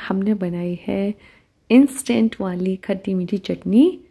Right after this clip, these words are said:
जो कि हम आमचूर पाउडर से बनाते हैं। इसे पूरे साल तक स्टोर करके रख सकते हैं। और यहाँ पर है जी हल्का थिक क्रीम दही,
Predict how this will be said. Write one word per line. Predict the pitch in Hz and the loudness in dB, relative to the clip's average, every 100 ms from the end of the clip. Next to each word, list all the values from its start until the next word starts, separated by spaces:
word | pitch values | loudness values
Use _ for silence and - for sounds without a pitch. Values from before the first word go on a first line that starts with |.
| _ _ - | _ _ 0
जो | 214 | 0
कि | 214 | 4
हम | 254 220 247 262 | 4 4 0 0
आमचूर | - 185 185 220 | -2 -2 0 2
पाउडर | 190 175 190 | 2 2 0
से | - | 0
बनाते | 185 165 170 170 208 | -2 -4 -6 -2 0
हैं। | 233 254 262 - | 4 4 2 -4
इसे | 339 | -6
पूरे | 330 277 285 | 2 4 4
साल | 294 208 208 214 - | 4 0 2 0 0
तक | 240 - | -4 -4
स्टोर | - - 202 | -8 0 0
करके | 180 180 - | 0 0 -2
रख | - | -2
सकते | - - - | -8 -10 -6
हैं। | 185 202 | -4 -2
और | 202 | 0
यहाँ | 196 196 196 247 247 | 2 2 2 2 2
पर | 220 | 0
है | 214 190 | 2 0
जी | 202 233 - - _ _ | 0 -2 -4 -20 _ _
हल्का | - 208 202 - 214 220 233 - | 4 4 2 -2 0 0 -2 0
थिक | 262 262 - _ _ | 0 0 -8 _ _
क्रीम | 220 202 202 208 220 - _ _ - | 2 2 2 2 0 -4 _ _ -8
दही, | 180 190 190 214 359 | -2 -2 0 0 0